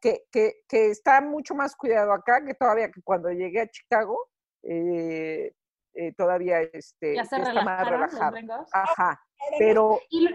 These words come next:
Speaker 2: y, y luego otra cosa que me han dicho de los aviones, y me imagino que Aeroméxico hace lo mismo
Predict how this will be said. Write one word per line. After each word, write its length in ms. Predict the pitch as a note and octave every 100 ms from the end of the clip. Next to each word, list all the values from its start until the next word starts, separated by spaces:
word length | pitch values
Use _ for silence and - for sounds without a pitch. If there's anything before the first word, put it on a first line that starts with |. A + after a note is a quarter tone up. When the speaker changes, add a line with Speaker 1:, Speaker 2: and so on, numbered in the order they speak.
| - -
Speaker 2:
y, 180 | D#4+ -
y 120 | E4
luego 200 | F4+ G4+ A#4+ A#4
otra 180 | G#4+ G#4
cosa 240 | G4 G#4
que 160 | G4+ D#4
me 120 | D4+ D#4
han 100 | E4
dicho 180 | E4 F4+
de 100 | D#4
los 180 | C#4 C4
aviones, 640 | B3 C4 C4 C#4 D#4+ -
y 100 | A#3
me 100 | A3+
imagino 280 | A3 G#3 B3+
que 80 | B3
Aeroméxico 420 | A3 A3 A3+ A#3
hace 140 | A#3 A#3+
lo 120 | B3
mismo 420 | C4+ A3+ A#3